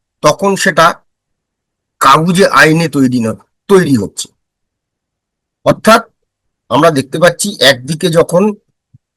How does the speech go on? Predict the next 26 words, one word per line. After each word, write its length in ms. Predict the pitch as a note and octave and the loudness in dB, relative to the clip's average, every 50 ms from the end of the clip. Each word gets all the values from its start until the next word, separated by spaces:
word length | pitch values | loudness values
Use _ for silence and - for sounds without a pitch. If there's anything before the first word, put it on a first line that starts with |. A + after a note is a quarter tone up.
| _ _ _ - | _ _ _ 0
বলা 220 | B2 C#3 D3+ D#3 | 2 2 4 4
হচ্ছে 280 | D#3+ F3 C#3+ - D#3 D#3+ | 2 0 -2 -4 -6 -4
যে 120 | D#3+ D#3 | -4 -2
শৃঙ্খলা 540 | C#3+ - - C#3+ C#3 C#3 C3+ D#3+ D#3 D3+ D3 | -2 -2 -2 -2 -2 0 2 2 4 4 4
ভঙ্গ, 380 | C#3+ D#3 E3 E3 D#3 F#3+ - - - - | 4 2 2 0 0 -4 -6 -6 -6 -6
ঠিক 260 | F#3 F#3 F#3+ - C#4 | -6 -6 -4 -4 -4
উল্টো 260 | C#4+ D3+ C#3+ F#3 F#3 | -4 -4 -4 -4 -6
দিকে 260 | E3 F#3 D3+ F3 E3+ | -6 -6 -6 -6 -8
পার্টি 340 | - - A#2 B2+ B2 A#2 C#3+ | -4 -2 0 0 0 -2 -4
বলছে 360 | C#3 C#3+ D3 C3+ - - C3+ - - | -4 -4 -4 -4 -4 -6 -6 -6 -8
অধিকার। 420 | G#2 A2 A#2+ D3 - F3 F3+ G3 - - _ _ _ _ _ _ _ _ _ _ _ _ _ _ | -6 -6 -6 -2 0 2 2 2 0 -4 _ _ _ _ _ _ _ _ _ _ _ _ _ _
অর্থাৎ 380 | B2 C#3+ - - G#3 E3+ - _ _ - _ _ _ _ _ _ _ _ _ _ | -6 -6 -2 0 0 -2 -2 _ _ -20 _ _ _ _ _ _ _ _ _ _
বিজ্ঞপ্তি 640 | A2 A#2+ F3+ E3 D3+ B2+ F3+ G#3+ G#3+ G#3+ - A3+ G3 | -6 -4 -4 -4 -2 0 0 0 0 0 0 0 2
দিয়ে 500 | F3+ G#3+ A3 A3+ A#3 A#3 A#3+ A#3+ - - _ _ _ _ _ _ _ _ _ _ _ _ _ _ _ _ | 4 4 4 6 6 6 6 4 2 -4 _ _ _ _ _ _ _ _ _ _ _ _ _ _ _ _
সরকার 500 | - - D3 D#3 E3 D#3 - G3+ G3+ G3+ | -6 -2 0 0 0 2 2 0 2 2
বলছে 280 | F#3+ G#3 G3 G3 G3+ F#3+ | 2 0 0 0 -2 -4
শাস্তি 460 | - - D3 D3 - - - F#3+ F3+ | -2 -2 -2 -2 -2 -4 -6 -6 -2
দেয়া 240 | C3+ C#3+ D3+ D3 C3 | 0 2 2 4 2
হবে, 220 | B2+ F2+ D#2+ D2+ - - _ _ _ _ _ _ _ _ _ _ _ _ _ _ _ _ _ _ _ _ - | 0 -2 -4 -8 -14 -16 _ _ _ _ _ _ _ _ _ _ _ _ _ _ _ _ _ _ _ _ -4
অথচ 280 | D3+ - G#3+ G3+ - | -2 -2 -2 -2 -2
সেই 340 | G#3+ - - - F#3 G#3 A3+ | -2 -4 -2 -2 0 0 0
সরকার 540 | - - - D#3 E3 E3+ - - G#3 G#3+ F#3+ | 0 0 0 0 0 0 0 0 0 0 0
যারা 260 | D#3 E3 D#3 D3+ C#3 | 0 0 0 0 0
চালায়, 400 | - - C#3+ C3+ C#3 D3 E3+ F3+ | 0 0 0 0 2 2 0 0
সে 180 | - - D3 B2+ | -4 -6 -10 -10
পার্টি 500 | - - B2+ C#3+ D#3+ D3 F#3+ E3 A2+ | -6 -2 0 0 0 0 -4 -8 -8